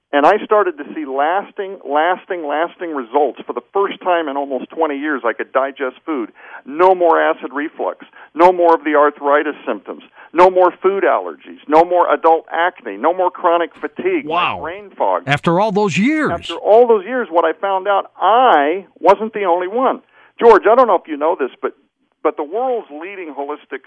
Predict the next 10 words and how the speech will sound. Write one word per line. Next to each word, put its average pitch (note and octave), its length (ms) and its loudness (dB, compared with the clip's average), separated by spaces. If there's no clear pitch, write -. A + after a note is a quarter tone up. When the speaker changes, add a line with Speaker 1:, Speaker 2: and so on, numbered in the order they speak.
Speaker 1:
scientists C3 480 -8
now A2+ 180 2
are, A2 180 0
are, B2 280 2
are, B2 240 2
are A#2+ 160 2
connecting F#3 720 -4
the G3 80 -2
gut C3 480 0
with D#3+ 160 -2